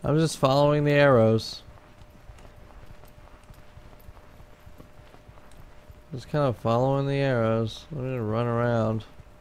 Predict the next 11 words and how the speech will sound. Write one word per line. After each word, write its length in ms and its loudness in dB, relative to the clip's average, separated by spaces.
with 140 -2
a 60 -2
chicken, 420 -4
like 160 0
a 60 -2
chicken 360 -2
with 120 2
his 120 0
head 240 4
cut 180 -2
off. 340 -2